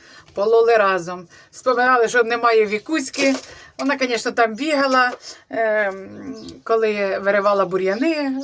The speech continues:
десь, може, а де й кабаки по-, <laughs> позривала, вершки кукурузу. Ну, в общем,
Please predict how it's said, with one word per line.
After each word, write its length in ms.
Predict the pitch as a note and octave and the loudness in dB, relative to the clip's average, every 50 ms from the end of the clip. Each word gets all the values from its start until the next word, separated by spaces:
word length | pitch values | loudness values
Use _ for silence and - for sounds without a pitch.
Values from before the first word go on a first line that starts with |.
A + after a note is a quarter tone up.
| C4+ A3 | -6 0
десь, 220 | G#3 A#3 A3+ A3 A3 | 2 2 2 2 -2
може, 440 | G#3+ G#3+ G#3+ A3 G3+ F#3 G3+ G3 G3+ - - - - - | -4 -2 0 0 0 -2 -4 -6 -6 -8 -12 -20 -12 -4
а 100 | - D#4+ | -2 0
де 120 | D4 C4+ D4 | 0 2 0
й 80 | C4 | 0
кабаки 460 | - B3 A3 G3+ G#3+ A3 - - E4+ | 0 0 2 2 0 0 2 0 0
по-, 200 | F4 - D#4 D#4+ D#4+ - - - F4+ E4+ | 2 2 2 0 0 0 -2 -2 -2 0
<laughs> 300 | - - F#4+ F#4+ - - | 2 2 0 0 0 0
позривала, 720 | - E4 D#4 C#4 C4+ D#4 D4+ D4+ D#4 D#4+ D#4 D4 C#4+ C#4 C4 - - - - - - | 2 2 2 4 4 4 4 4 4 2 2 2 2 0 0 -2 -6 -14 -16 -12 -4
вершки 500 | A3+ C#4 C#4+ C#4 C#4 - - D4+ C#4 C4 | -2 -2 -2 -2 -4 -6 -4 -4 -4 -4
кукурузу. 1000 | - C4+ C4+ C4 - C#4 C#4 D4 F#4+ A4 A4+ A4+ A4+ G4 C#4+ D4+ G4+ G4 F4+ E4 - - - - - _ - | -2 -2 -4 -2 0 2 2 4 6 6 8 8 6 4 4 4 4 4 4 2 0 -6 -20 -20 -20 _ -4
Ну, 60 | G#4 | 0
в 100 | G#4+ G4+ | 0 0
общем, 360 | D#4+ - - F#4 E4 C#4+ C4+ | 0 0 0 0 0 -2 -6